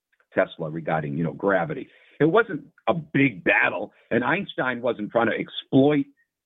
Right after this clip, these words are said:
uh, um, Tesla. Einstein actually complimented Tesla, actually referred to him as a, he, he had to <laughs> because it was true. You know, he called him the greatest scientist in the world.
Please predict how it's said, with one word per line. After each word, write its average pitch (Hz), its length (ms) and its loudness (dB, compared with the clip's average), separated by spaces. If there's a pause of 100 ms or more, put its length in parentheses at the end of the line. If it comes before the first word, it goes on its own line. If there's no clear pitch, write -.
(140)
uh, 95 460 -2
um, 80 400 -6 (300)
Tesla. 104 420 -2
Einstein 208 400 -2
actually 120 380 -4
complimented 95 640 -4 (280)
Tesla, - 300 -4 (840)
actually 90 340 -4
referred 78 360 0
to 80 80 -6
him 85 180 -2
as 73 120 -6
a, 69 120 -8
he, 78 600 -6
he 87 120 2
had 87 280 -2
to 71 200 -2 (800)
<laughs> - 800 -20
because - 240 -4
it - 60 -10
was - 240 -12
true. 82 500 0
You 82 140 0
know, - 180 -6
he 85 80 -4
called 85 300 0
him 82 100 -2
the 82 60 -2
greatest 82 400 0
scientist 85 460 -4
in 80 60 -2
the 78 60 -2
world. 82 380 2